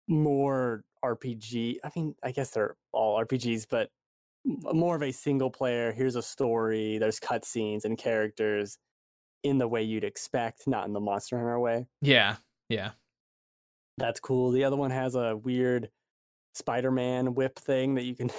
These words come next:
Speaker 1: <laughs> swing around on.
Speaker 2: That one looked pretty cool.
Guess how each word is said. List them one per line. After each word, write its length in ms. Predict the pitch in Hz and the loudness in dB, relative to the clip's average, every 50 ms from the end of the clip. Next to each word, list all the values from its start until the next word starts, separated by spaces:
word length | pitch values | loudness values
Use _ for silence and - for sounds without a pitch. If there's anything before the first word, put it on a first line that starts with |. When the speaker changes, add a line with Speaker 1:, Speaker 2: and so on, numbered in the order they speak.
| - 196 240 | -8 -10 -10
Speaker 1:
<laughs> 240 | _ _ _ - | _ _ _ -10
swing 240 | - - 143 135 135 | -6 -2 0 2 2
around 340 | 127 123 127 117 127 131 127 | 2 0 0 0 0 0 0
on. 340 | 123 127 123 123 127 127 127 - - | 0 0 0 -2 -4 -4 -6 0 4
Speaker 2:
That 140 | 139 143 165 | 6 6 8
one 100 | 180 180 | 8 8
looked 160 | 185 180 - | 6 6 6
pretty 160 | - 139 120 | 8 6 6
cool. 260 | 113 - 98 98 113 | 6 4 -2 -4 -4